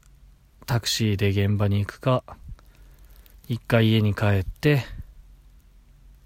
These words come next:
車で行くかなんですけど、会社に泊まって九時ぐらいにお酒飲んで一回寝て、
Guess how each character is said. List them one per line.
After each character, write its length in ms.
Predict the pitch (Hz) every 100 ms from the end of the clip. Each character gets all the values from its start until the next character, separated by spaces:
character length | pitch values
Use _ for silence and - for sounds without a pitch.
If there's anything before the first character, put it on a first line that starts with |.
| - - - _ -
車 380 | - 113 107 101
で 340 | 101 101 110 - -
行 120 | 123 -
く 100 | -
か 140 | 104
な 120 | 95
ん 60 | 92
で 80 | 92
す 100 | -
け 80 | 101
ど、 260 | 113 123 - - - - - - - - - - - - - - - - - - - - - - _ _ - - - - -
会 240 | - 104 98
社 120 | -
に 120 | 107
泊 100 | 113
ま 80 | 117
っ 60 | -
て 160 | 123
九 160 | - 123
時 100 | 127
ぐ 100 | 147
ら 140 | 151
い 80 | 120
に 120 | 110
お 120 | 104
酒 240 | 104 117 127
飲 160 | 151
ん 100 | 151
で 140 | 110 107
一 140 | 107 -
回 200 | 135 127
寝 120 | 123
て、 300 | - 160